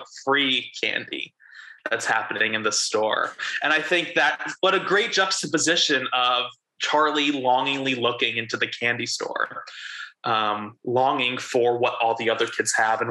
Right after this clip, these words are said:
wanting a better life. In a lot of ways, Charlie Bucket is kind of like a classical hero, where he goes on his own little hero's journey, certainly not as tight-knit as Luke Skywalker or any other classic examples.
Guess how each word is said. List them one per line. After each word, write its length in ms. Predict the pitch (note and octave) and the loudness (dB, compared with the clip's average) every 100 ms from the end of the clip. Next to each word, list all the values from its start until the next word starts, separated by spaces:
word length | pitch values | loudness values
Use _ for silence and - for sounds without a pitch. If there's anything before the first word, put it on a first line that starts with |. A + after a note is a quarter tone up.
| A2+ | 2
wanting 460 | A#2 B2+ A2+ A2 A2+ | 2 0 -6 -6 -4
a 80 | A2+ | 0
better 340 | A2 A2+ A2 | 2 2 0
life. 400 | A2+ A2 G#2+ - - - - | 0 0 -4 -10 -14 -12 -4
In 80 | - | 0
a 20 | |
lot 220 | E3 F#3 F4+ | 2 2 2
of 100 | A#3+ | 2
ways, 380 | A3 A3+ A#3+ - | 2 2 0 0
Charlie 440 | - F3 C4+ D#4 | 0 2 2 0
Bucket 400 | G#3+ - - G#3 | 0 0 0 0
is 380 | G3 B3+ C#4+ - | 2 0 0 -2
kind 140 | - F4+ | 0 2
of 60 | |
like 200 | E4 D4+ - | 0 -2 -8
a 40 | - - | -10 -2
classical 540 | F#3+ A#3+ B3+ C4 C4 | 0 2 0 2 2
hero, 560 | G3+ C#4 F4 A#2+ G1+ - - - | 2 2 2 0 -2 -6 -10 -4
where 140 | - D#3+ | 0 2
he 80 | |
goes 240 | D3+ D3+ D#3+ | 2 2 2
on 180 | F#3+ F3 | -2 0
his 100 | D3+ | 0
own 160 | D3+ D#3 | 2 2
little 180 | D#3 D3 | 2 2
hero's 400 | D#3+ D3+ C#3 - | 2 2 2 2
journey, 460 | C#3 C#3+ A#2+ A#2 | 2 2 0 -2
certainly 380 | - D#3 D3+ D3 | 0 0 2 0
not 180 | C3+ C3 | 2 2
as 140 | B2+ - | 0 -2
tight-knit 400 | - D3+ C#3+ C#3 C3 | 0 0 2 2 2
as 220 | A#2+ A#2+ | 0 -2
Luke 120 | A#2+ | -2
Skywalker 540 | - G3+ G3+ F3+ D3 | 2 2 4 2 2
or 220 | D3+ C3+ B2 | 2 2 2
any 160 | A#2 | 0
other 180 | A#2 A#2 - | 0 -2 0
classic 360 | A#2+ A#2 A#2+ | 0 0 -6
examples. 680 | A#2 B2 A#2+ A#2+ B2 A#2+ | -4 0 0 2 0 0